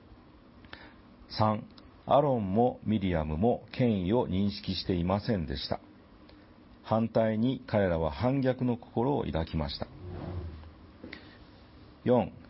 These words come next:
反逆の言葉は上へと登っていき、神によって聞かれました。スモールA、ミリアムとアロンが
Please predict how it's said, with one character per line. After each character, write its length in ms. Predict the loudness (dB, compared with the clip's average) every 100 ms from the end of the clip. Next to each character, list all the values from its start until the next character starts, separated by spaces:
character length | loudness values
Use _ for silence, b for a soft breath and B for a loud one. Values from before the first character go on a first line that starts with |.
| -14
反 260 | 0 2 4
逆 240 | 2 2
の 140 | 0 2
言 200 | 0 0
葉 80 | 2
は 280 | 2 0 0
上 300 | 0 2 2
へ 60 | 2
と 120 | 0
登 280 | 0 -2 -4
っ 0 |
て 200 | -4 -4
い 140 | -4
き、 280 | -2 -2 -2 -12 -20 -20 -20 -20 -20 -20 -2
神 260 | 0 2
に 140 | 2 2
よ 120 | 0
っ 40 |
て 220 | -2 -2 -2
聞 120 | 2
か 140 | 2
れ 80 | 4
ま 160 | 2 -2
し 100 | -4
た。 120 | -10 -12 -20 -20 -20 -20 -20 -20 -20 -20 -20 -20 -20 -20 -14
ス 160 | 0
モ 220 | 2 4
ー 40 | 2
ル 60 | 2
A、 260 | 2 2 -6 B B B
ミ 140 | 0
リ 160 | 4 4
ア 60 | 2
ム 140 | 0
と 260 | 2 0 0 2
ア 140 | 2
ロ 140 | 4
ン 200 | 0 -4 -8 -14 0
が 220 | 0 0